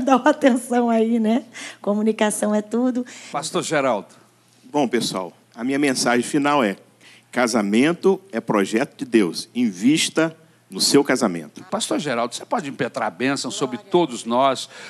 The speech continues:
Speaker 2: sobre a igreja querida que nos ouve?
Speaker 3: Que a graça do nosso Senhor e Salvador Jesus Cristo, o amor do Deus Pai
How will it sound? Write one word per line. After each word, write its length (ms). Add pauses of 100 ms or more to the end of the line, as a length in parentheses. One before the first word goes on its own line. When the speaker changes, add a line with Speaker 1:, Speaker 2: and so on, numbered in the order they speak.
(100)
Speaker 2:
sobre 680 (160)
a 120
igreja 340
querida 500
que 140
nos 260
ouve? 480 (280)
Speaker 3:
Que 100
a 80
graça 500
do 120
nosso 260
Senhor 560 (600)
e 80
Salvador 480
Jesus 320
Cristo, 560 (600)
o 120
amor 360
do 120
Deus 240
Pai 340